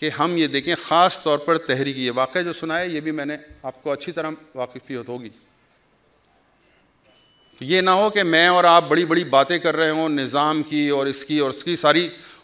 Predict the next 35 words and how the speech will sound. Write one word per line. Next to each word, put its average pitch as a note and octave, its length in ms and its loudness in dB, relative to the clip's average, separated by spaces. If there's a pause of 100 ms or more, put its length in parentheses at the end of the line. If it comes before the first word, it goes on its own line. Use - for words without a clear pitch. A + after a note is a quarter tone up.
और C3+ 200 6
जो C3+ 320 -4
इमरानी D#3 500 0
फ़िक्र E3 340 -2
की, D#3 240 0 (340)
बहुत G3 260 -2
ज़रूरी G#3+ 400 0
हैं, D3+ 220 -2
बहुत F#3+ 220 0
ज-, - 540 -8
अहमियत A3 420 4
है F3 80 4
इनकी, A#2+ 320 -4 (800)
लेकिन E3+ 240 0
ग्रास F#3 460 8
रूट G#3+ 260 2
लेवल F#3+ 320 8
पर G#3 220 6
मैं F#3 220 2
क्या F#3 180 6
कर F3 180 4
रहा F3 100 2
हूँ, F3+ 100 2
ये F3 120 2
सात F#3 380 6
बट, F3 220 6
तीन F#3+ 340 0
बटा F3+ 220 4
सात G3+ 400 6
का G#3 100 4
मैं F#3+ 160 0
क्या D#3+ 160 4
कर C#3+ 180 0
रहा B2 80 -4
हूँ A2+ 160 -12